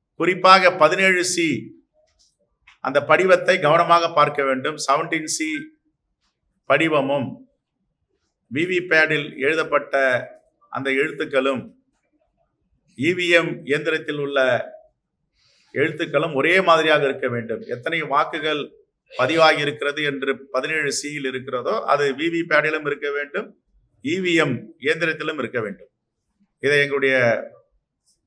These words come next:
வாக்குச்சாவடி முகவர்கள் உன்னிப்பாக கவனமாக இருக்க வேண்டும். இவ்வளவு நாள் உழைத்த உழைப்பு, இந்த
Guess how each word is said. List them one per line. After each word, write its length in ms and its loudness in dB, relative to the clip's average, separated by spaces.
வாக்குச்சாவடி 680 4
முகவர்கள் 480 2
உன்னிப்பாக 580 -2
கவனமாக 500 4
இருக்க 200 -4
வேண்டும். 340 -4
இவ்வளவு 340 2
நாள் 280 4
உழைத்த 380 -2
உழைப்பு, 400 -2
இந்த 120 -2